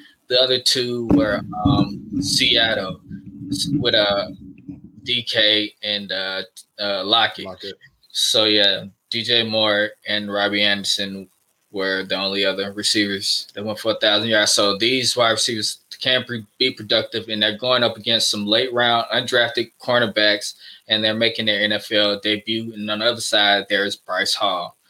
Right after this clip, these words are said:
Speaker 1: So I got these guys, um, early wa-, wide receiver three and a late wide re-, two, wide receiver two value, value.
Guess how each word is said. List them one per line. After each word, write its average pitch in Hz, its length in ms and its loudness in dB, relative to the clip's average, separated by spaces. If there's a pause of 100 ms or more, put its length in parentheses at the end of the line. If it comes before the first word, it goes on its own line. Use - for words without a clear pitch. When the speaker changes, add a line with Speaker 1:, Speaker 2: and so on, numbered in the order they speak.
(380)
Speaker 1:
So - 240 2
I 117 80 4
got 117 220 2
these 120 260 -2
guys, 107 500 4
um, 101 640 -4 (460)
early 120 300 2
wa-, 117 300 0
wide 110 160 4
receiver 110 340 -2 (100)
three 113 260 -2
and 107 160 2
a 101 60 2
late 107 260 2
wide 104 180 2
re-, 104 120 -2
two, 120 440 -2 (460)
wide 107 220 4
receiver 104 360 -2
two 120 280 0
value, 110 460 2
value. 107 520 0